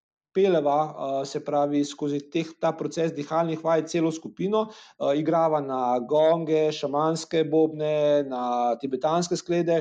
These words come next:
v bistvu, se pravi, je cela zvočna kopel zraven. A, ob vodi so postavljene bakle, tako da v bistvu še ambient je tak, bom rekel, romantičen.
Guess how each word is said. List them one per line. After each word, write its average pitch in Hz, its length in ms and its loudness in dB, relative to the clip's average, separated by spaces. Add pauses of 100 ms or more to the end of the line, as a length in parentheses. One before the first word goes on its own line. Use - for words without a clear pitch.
(220)
v 135 160 -12
bistvu, 151 240 -4
se 147 100 -10
pravi, 147 380 2
je 135 80 -4
cela 185 460 2
zvočna 160 440 0
kopel 160 380 -2
zraven. 190 400 2 (460)
A, 151 120 4 (120)
ob 156 200 0
vodi 196 460 4
so - 160 -4
postavljene 160 560 0
bakle, 139 460 2 (300)
tako 160 220 -4
da 156 140 2
v 156 80 -2
bistvu 165 180 -6
še 156 160 -2
ambient 151 540 0
je 185 80 -2
tak, 190 240 2
bom 180 160 -2
rekel, 185 240 2
romantičen. 175 640 0